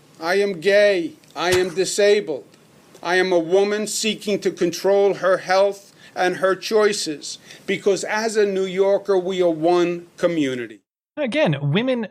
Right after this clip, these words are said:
Speaker 2: uh, New Yorkers are women seeking to control their healthcare choices, unless they're coronavirus healthcare choices, in which case those choices will be dictated by Andrew Cuomo.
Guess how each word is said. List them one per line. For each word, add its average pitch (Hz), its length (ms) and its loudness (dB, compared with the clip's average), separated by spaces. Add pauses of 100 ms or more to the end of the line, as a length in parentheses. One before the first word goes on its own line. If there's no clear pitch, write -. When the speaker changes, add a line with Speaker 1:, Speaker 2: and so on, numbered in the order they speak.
Speaker 2:
uh, 165 240 -4
New 160 120 6
Yorkers 185 460 0
are 151 80 2
women 185 320 2
seeking 190 380 0
to 165 100 -2
control 143 340 2
their 151 140 2
healthcare 185 400 0
choices, 104 380 0
unless 147 240 4
they're 139 120 0
coronavirus 127 640 2
healthcare 113 300 0
choices, 110 400 -2
in 110 100 0
which 113 200 0
case 107 240 -2
those 107 180 0
choices 107 400 -2
will 107 80 -4
be 107 100 -4
dictated 101 460 -2
by 95 120 0
Andrew 92 260 -2
Cuomo. 85 400 -2